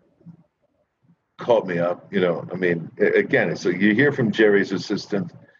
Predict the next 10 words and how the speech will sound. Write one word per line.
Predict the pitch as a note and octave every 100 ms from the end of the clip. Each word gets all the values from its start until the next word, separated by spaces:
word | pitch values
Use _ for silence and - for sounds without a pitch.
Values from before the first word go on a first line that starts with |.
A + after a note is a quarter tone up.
| _ -
So | B2
now | A2 A2+
you | C3+ C#3
got | B2 A2+ A2 - - _ - _ _ _ _ -
a | -
conference | - E3 F3 - C3 -
call | - A2 G2+
with | F#2+
Jerry | - B2+ A#2
Taylor, | A#2 - A#2 G#2 G2